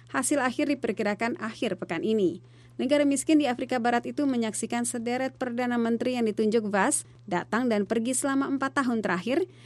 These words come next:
karena tidak ada yang bisa meraih cukup dukungan di parlemen yang terpecah.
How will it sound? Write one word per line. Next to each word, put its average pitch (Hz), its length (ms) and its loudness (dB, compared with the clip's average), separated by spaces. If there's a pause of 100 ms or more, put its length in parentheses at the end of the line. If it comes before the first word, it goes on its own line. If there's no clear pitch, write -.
(180)
karena 208 320 0
tidak 208 320 0
ada 233 80 4
yang 233 160 4
bisa 262 240 0
meraih 254 240 0
cukup 262 320 -4
dukungan 262 400 6
di 190 160 2
parlemen 196 480 0
yang 185 320 2
terpecah. 175 640 -6